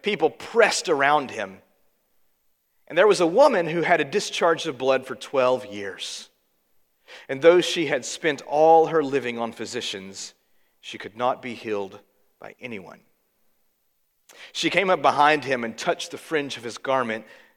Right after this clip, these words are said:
and immediately her discharge of blood ceased. And Jesus said,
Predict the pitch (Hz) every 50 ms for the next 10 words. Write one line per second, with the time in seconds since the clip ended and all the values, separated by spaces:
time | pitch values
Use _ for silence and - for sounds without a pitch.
0 | _ _ _ _ 120 110 107 104 117 147 190 240 220 185 151 123 104 90 95 92
1 | 92 104 101 95 110 160 160 - - - 160 131 120 - 123 113 95 101 101 98
2 | 95 95 - - - - - 143 95 - - - - - - - _ _ _ _
3 | _ _ _ _ _ _ _ _ _ _ _ _ _ _ _ _ _ _ _ _
4 | _ _ _ _ _ _ _ _ _ _ _ _ 104 107 104 104 113 110 95 98
5 | 85 - - - 110 80 69